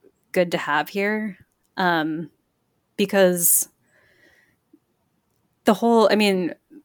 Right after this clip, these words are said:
the whole plot centers around, really, they're two ladies. They have, um, they have money. I mean, the reason she's being married off is so she can live, continue to live as a lady, basically.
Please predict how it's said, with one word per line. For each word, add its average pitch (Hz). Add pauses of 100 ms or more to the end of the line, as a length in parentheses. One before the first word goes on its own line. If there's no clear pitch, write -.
(200)
the 226
whole 233
plot 214
centers 190
around, 165 (640)
really, 247
they're 196
two 196
ladies. 175
They 190
have, 196
um, 160 (920)
they 202
have 208
money. 180
I 202
mean, 202
the 196
reason 202
she's 190
being 190
married 165
off 170 (840)
is 175 (280)
so -
she 190
can 180
live, 175
continue 202
to 190
live 185
as 175
a 160
lady, 165
basically. 156